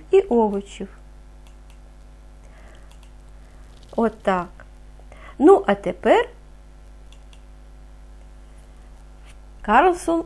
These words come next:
зустрівся зі своїм другом Малюком. Одного разу вони відпочивали разом і їх пригостили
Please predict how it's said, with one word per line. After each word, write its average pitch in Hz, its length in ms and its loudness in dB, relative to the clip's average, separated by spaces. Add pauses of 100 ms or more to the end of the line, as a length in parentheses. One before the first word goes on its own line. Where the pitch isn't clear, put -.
зустрівся 220 760 -4
зі 202 120 -2
своїм 320 460 0
другом 247 420 -2
Малюком. 214 680 -4 (2250)
Одного 359 460 6
разу 196 520 4 (1700)
вони 339 360 4
відпочивали 190 800 -2
разом 381 520 4 (680)
і 494 60 -2 (540)
їх 381 260 0
пригостили 247 880 -2